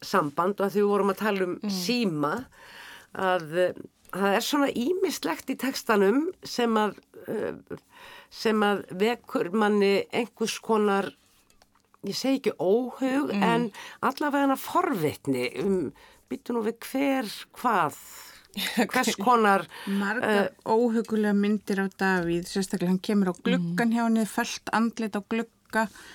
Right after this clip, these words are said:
Speaker 2: Já.
Speaker 3: svona
Speaker 1: Þjóðsagan.
Speaker 3: í
Speaker 2: Já.
Speaker 3: þjóðsögum, það er, það er flassað inn í siglingssögur aðeins,
Speaker 2: Mhm.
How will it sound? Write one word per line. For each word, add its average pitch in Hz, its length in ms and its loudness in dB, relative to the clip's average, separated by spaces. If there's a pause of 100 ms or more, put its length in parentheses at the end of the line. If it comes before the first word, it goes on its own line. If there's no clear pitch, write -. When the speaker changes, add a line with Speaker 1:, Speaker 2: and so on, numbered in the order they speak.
Speaker 2:
Já. 165 300 0
Speaker 3:
svona 214 520 4
Speaker 1:
Þjóðsagan. 196 680 4 (240)
Speaker 3:
í 190 80 0
Speaker 2:
Já. 233 160 6
Speaker 3:
þjóðsögum, 254 680 6
það 220 180 4
er, 185 60 4
það 202 320 2
er 185 60 2
flassað 226 460 0
inn 196 80 4
í 190 80 2
siglingssögur 247 800 0
aðeins, 226 560 4
Speaker 2:
Mhm. 170 240 0